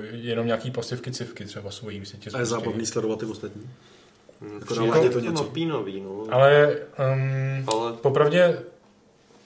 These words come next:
Speaker 1: to je další jako dobrá věc, co se mi teďko na té druhé hře hrozně líbila, je, že se tam hrozně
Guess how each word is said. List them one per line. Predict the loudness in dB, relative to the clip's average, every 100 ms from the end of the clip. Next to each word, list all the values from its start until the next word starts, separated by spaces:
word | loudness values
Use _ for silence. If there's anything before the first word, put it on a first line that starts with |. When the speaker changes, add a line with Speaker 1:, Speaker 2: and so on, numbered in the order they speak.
| -20 -20 -20 _ _
Speaker 1:
to | 6
je | 8 6
další | -2 2 4 4 0 -6 -8
jako | -2 -2 -2 -6
dobrá | -4 0 4 4
věc, | 2 -2
co | -4 -6
se | -6
mi | -6 -6
teďko | -8 -8 -6
na | -6
té | -6
druhé | -6 -4 -2
hře | -2 -2
hrozně | -2 -4 -4
líbila, | -6 -4 -4 -6 -12 -20 -20 -20 -20 -20 _
je, | 4 6 6
že | 2 4 6 4
se | 2 -2
tam | -2
hrozně | 0 0 0